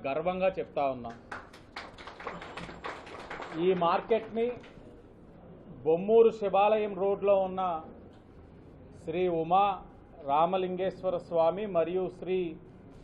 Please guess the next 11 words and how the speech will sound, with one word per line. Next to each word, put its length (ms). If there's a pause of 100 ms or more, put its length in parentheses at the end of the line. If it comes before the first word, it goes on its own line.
(800)
సీతారామ 840
స్వామి 480 (260)
ఆలయానికి 580
చెందిన 420 (1600)
నాలుగు 400
ఎకరాల 520
భూమిలో 580 (1800)
ఏర్పాటు 460 (140)
చేసేందుకు 560
దేవాదాయ 640
శాఖ 320